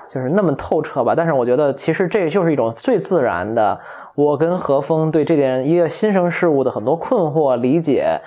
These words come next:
然后很多试图去接近真相，但又非常有很多阻碍的这么一个过程。包括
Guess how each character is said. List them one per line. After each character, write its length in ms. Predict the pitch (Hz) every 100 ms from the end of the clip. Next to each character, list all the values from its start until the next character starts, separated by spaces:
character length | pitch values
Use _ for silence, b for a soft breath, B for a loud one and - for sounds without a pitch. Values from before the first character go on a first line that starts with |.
| B B B
然 160 | 123
后 300 | 139 151 143
很 140 | 127 135
多 120 | 160
试 140 | - 202
图 140 | 160
去 100 | 165
接 160 | 143 170
近 120 | 156
真 180 | 156 156
相， 200 | 156 131
但 100 | 143
又 220 | 131 127
非 120 | 160
常 260 | 156 156 156
有 120 | 139
很 140 | 143
多 140 | 110 131 131
阻 200 | - 113 87
碍 200 | 131 131
的 80 |
这 60 | 120
么 80 | 120
一 40 |
个 60 | 143
过 200 | 196 151
程。 220 | 107 104
包 120 | 127
括 220 | 131 120